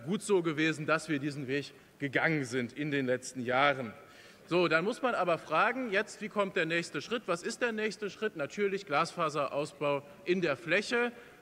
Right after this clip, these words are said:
Da, liebe Kolleginnen und Kollegen von C D U und F D P, haben wir in den letzten Monaten immer wieder die Verweise auf den Bund gehört.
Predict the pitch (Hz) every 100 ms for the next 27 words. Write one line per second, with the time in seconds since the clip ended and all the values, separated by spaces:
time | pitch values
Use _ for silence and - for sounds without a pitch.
0 | - - 151 170 208 208 - - 202 214
1 | 208 208 214 214 202 202 - 196 196 196
2 | 196 190 - - 185 208 190 170 175 190
3 | - 170 170 - 156 175 185 143 165 156
4 | 147 160 143 151 - 135 151 196 190 170
5 | 156 175 214 156 160 202 190 170 170 131
6 | 135 180 180 - 156 - 160 143 147 170
7 | - 123 131 175 262 -